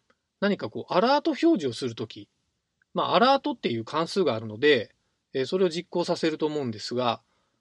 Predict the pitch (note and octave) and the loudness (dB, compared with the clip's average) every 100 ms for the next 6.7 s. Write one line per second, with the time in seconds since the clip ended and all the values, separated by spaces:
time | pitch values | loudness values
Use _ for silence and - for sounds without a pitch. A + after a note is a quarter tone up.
0 | _ _ F#3 F3+ D#3+ G3+ B3 B3 - A3+ | _ _ -6 0 2 4 4 0 -2 0
1 | G#3+ - G#3+ G#3+ G3 - F3+ E3 D3+ - | 0 0 0 0 -2 -2 0 2 0 -4
2 | _ _ _ _ _ _ - G#3 C3 - | _ _ _ _ _ _ -4 -2 -2 -4
3 | A#2+ A2+ B2 F3+ F3+ A#2 F3+ C4+ C4+ C4 | -6 -6 -6 0 0 2 2 2 2 0
4 | B3 A#3 - G#3+ A#2 B2 B2+ G#2 - - | 2 0 0 0 0 -2 -2 -4 -8 -12
5 | - F#3+ D3 G3+ A#2+ - G3 G#3+ - G3+ | 2 2 4 2 2 0 0 0 -4 -4
6 | F#3+ F3+ B2 - - A#2 | 0 0 -2 -8 -14 -16